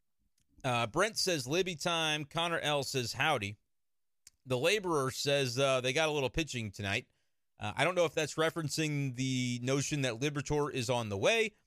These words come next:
or if that's referencing the fact that, uh, Jordan Montgomery did okay. He was fine in this game. Uh, pitching, by the way, to Andrew Knizner. Don't know what everybody might have thought about that. I don't think there was really much more to it other than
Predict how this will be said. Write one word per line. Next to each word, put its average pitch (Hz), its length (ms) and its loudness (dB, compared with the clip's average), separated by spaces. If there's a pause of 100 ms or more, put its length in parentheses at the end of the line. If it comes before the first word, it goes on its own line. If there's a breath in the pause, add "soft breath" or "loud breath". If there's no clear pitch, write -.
(180)
or 160 180 2
if 139 120 0
that's 147 240 -2
referencing 139 580 0
the 123 80 0
fact 127 360 -2
that, 120 320 0 (460)
uh, 107 360 -2
Jordan 147 220 0
Montgomery 131 400 0
did 123 340 -2 (400)
okay. 117 640 0
He 135 140 0
was 104 320 -6 (100)
fine 160 460 0
in 104 140 -2
this 92 260 -6
game. 95 460 -4 (360)
Uh, 98 240 -8
pitching, 202 380 -2
by 196 180 2
the 190 100 0
way, 180 220 2
to 175 80 0
Andrew 160 380 -4
Knizner. 143 480 -2
Don't 123 120 -2
know 143 100 0
what 143 120 2
everybody 139 420 2
might 131 160 2
have 113 100 -4
thought 135 200 2
about 110 320 -4
that. 202 300 2 (480)
I 147 100 -4
don't 185 160 -2
think 180 180 -4
there 156 120 0
was 127 180 -4
really 185 320 0
much 156 260 0
more 151 220 2
to 160 260 0
it 160 140 0
other 147 260 2
than 135 500 0